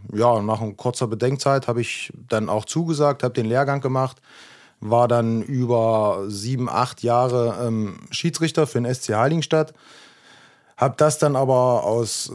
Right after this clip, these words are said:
Zeitgründen auch beruflich, ähm, dann wieder aufgegeben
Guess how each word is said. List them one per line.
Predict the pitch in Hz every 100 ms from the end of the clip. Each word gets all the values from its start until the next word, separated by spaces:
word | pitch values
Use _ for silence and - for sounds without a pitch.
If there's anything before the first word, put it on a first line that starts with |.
| 110
Zeitgründen | - 113 135 131 147 139 123
auch | 110 120
beruflich, | - 113 127 139 139 127 - 131
ähm, | 120 113 113 98 117
dann | 117 120
wieder | 113 107
aufgegeben | 104 147 - 139 151 156 147